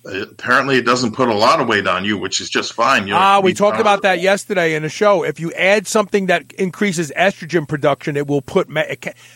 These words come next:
Speaker 2: tren can, tren is used as a hardening agent because it, it, it creates dry muscle, but that's
Speaker 1: Right.
Speaker 2: because it doesn't aromatize. Number one, that's why cattle farmers give, uh,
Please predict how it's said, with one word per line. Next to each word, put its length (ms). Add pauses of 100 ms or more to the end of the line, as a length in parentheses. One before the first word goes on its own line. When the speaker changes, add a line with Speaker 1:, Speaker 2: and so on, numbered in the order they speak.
(140)
Speaker 2:
tren 380
can, 200 (200)
tren 220
is 180
used 200
as 100
a 60
hardening 680 (560)
agent 380
because 320
it, 100 (160)
it, 140 (180)
it 100
creates 380
dry 380
muscle, 480 (600)
but 140
that's 220
Speaker 1:
Right. 80
Speaker 2:
because 240
it 100
doesn't 260
aromatize. 800
Number 220
one, 640
that's 280
why 280 (460)
cattle 300
farmers 540 (320)
give, 240 (400)
uh, 120